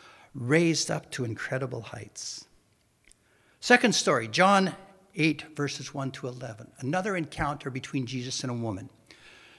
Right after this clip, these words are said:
Jesus is a traveling, itinerant rabbi, speaker, evangelist, whatever you would call him.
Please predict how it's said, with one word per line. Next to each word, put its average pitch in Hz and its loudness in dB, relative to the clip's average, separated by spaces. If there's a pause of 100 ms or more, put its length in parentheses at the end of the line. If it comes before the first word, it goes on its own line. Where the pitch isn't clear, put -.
(140)
Jesus 220 6
is 151 4
a 143 0
traveling, 165 6
itinerant 143 4
rabbi, 160 0
speaker, 165 -4
evangelist, 165 0
whatever 156 -4
you 151 -2
would 143 -4
call 175 2
him. 175 -2